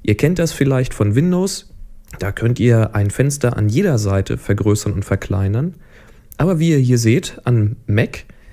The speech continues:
da gibt's hier ringsrum eigentlich gar keinen Fensterrahmen. Das Fenster hört da einfach auf. Verschieben könnt ihr ein Fenster übrigens nicht nur oben hier in der Titelzeile. Das geht immer dort bei Fenstern, wo wie hier so ein deutlicher Übergang ist.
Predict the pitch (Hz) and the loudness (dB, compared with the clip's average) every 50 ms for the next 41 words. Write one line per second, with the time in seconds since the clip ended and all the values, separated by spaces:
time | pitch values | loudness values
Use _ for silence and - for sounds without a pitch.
0 | - - - - - - - - - - 165 165 143 147 143 - - - 185 156 | -20 -20 -20 -20 -20 -20 -20 -16 -6 -4 -2 0 0 -2 -2 -4 -2 0 0 2
1 | 120 113 123 135 - - 104 110 123 123 - 101 101 110 123 127 - - - 90 | 2 0 0 -2 -2 0 0 0 0 0 0 -2 -2 0 -2 -4 -4 -4 -4 -4
2 | 92 - - 113 127 131 - - - 143 - 135 120 107 101 92 92 92 92 92 | -2 -2 -2 -2 -2 0 0 0 0 2 2 2 2 2 2 0 0 0 -2 -4
3 | - - - - 180 - - 101 98 - - 113 107 98 92 92 - 127 139 - | -6 -8 -8 -8 -8 -4 -2 -2 -2 -2 -2 -2 0 0 0 -2 -2 -4 -4 -4
4 | - 101 95 - - - - - - 98 90 - - - - - - - - - | -6 -8 -8 -8 -8 -10 -8 -6 -4 -4 -4 -4 -8 -14 -18 -20 -20 -20 -20 -20
5 | - - - - - - - - - - - - - - - - - - - - | -20 -20 -20 -20 -20 -20 -20 -20 -20 -20 -20 -20 -20 -20 -20 -20 -20 -20 -20 -20
6 | - - - - 113 - 170 185 180 185 - 175 170 165 160 151 143 139 - 147 | -20 -4 -2 0 0 2 2 2 0 0 0 0 0 2 2 0 0 2 0 0
7 | 160 151 - 143 127 - 139 - 123 120 117 113 110 - - - - 117 123 135 | 0 0 -2 -2 0 0 0 2 2 2 2 0 -2 -4 -6 -4 0 0 0 0
8 | 139 - - 139 120 107 - 95 113 107 107 104 98 95 104 104 98 92 - 98 | 0 0 0 0 0 2 2 2 2 2 2 2 0 0 2 2 2 2 0 0
9 | 98 95 - - 98 95 - 110 107 - - - 113 113 120 160 240 269 - - | -2 -2 -2 -4 -6 -2 -2 -2 -2 -2 -2 -2 -2 0 0 -2 -2 -4 -6 -12
10 | - - _ _ _ _ - - - 104 - - 107 107 - - 110 110 107 104 | -20 -20 _ _ _ _ -14 -10 -8 -8 -4 -2 -2 -2 0 0 2 2 2 2
11 | 107 - 104 117 123 - - 104 104 - - 107 113 120 - - 110 107 107 104 | 2 2 0 0 0 0 0 -2 0 0 0 0 0 -2 -2 -2 -2 -2 0 0
12 | 104 104 101 104 104 101 101 104 110 110 110 107 104 98 98 101 107 123 - 110 | 0 0 0 0 0 0 2 2 2 2 2 2 0 0 0 0 0 0 0 -2
13 | 104 - 98 - 147 156 151 113 101 - 92 95 95 - - - - - | -2 -2 -2 -2 0 0 0 0 0 -2 -2 -2 -4 -4 -6 -8 -10 -14